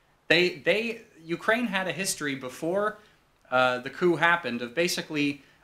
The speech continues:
alternating bef-, between pro-Western and pro-Russian presidents,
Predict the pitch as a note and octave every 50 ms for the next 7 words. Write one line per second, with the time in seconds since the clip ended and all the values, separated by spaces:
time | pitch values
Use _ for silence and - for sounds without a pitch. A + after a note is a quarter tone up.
0 | _ - D#3+ F3+ G3 G3 F#3+ F3 D#3+ D#3 D3 D3 D3+ D#3 D3+ D3 C#3+ - - E3+
1 | - C#3+ C#3 C#3+ C#3 - D#3 D3+ D3 C#3+ C#3 C#3 C#3 C#3 - - D#3 E3 F3+ E3+
2 | E3+ E3 E3 E3 - - E3+ E3 D#3 C3+ C3 B2+ - E3+ E3+ E3+ C#3+ D#3 E3 D#3+
3 | D#3+ - D3+ C3+ - - F3+ F#3+ D#3 B2 G#2 A2 G2+ G2 - - - -